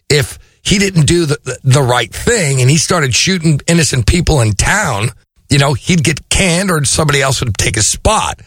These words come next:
So he had actually something to lose. And I think this is what, we have an incentive problem with police officers. They're incentivized to not do the right thing. They're incentivized to steal, to make money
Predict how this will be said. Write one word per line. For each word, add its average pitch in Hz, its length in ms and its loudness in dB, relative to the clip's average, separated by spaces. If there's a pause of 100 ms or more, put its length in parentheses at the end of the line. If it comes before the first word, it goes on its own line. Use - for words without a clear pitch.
(320)
So 175 120 2
he 208 120 0
had 208 120 -2
actually 160 380 0
something 131 340 -2
to 101 60 0
lose. 101 460 -2
And 139 100 2
I 147 60 2
think 165 180 -2
this 170 220 0
is 156 100 0
what, 135 320 -2 (320)
we 175 120 2
have 208 120 0
an 165 80 0
incentive 156 600 0
problem 104 260 0
with 104 160 -2
police 98 340 0
officers. 101 600 0
They're 139 180 2
incentivized 139 760 0
to 139 60 0
not 120 300 4
do 135 140 0
the 87 120 -2
right 80 180 -2
thing. 85 240 -4
They're 127 140 2
incentivized 135 800 0 (460)
to 117 220 2
steal, 151 500 0
to - 120 -2
make 104 220 -2
money 104 220 0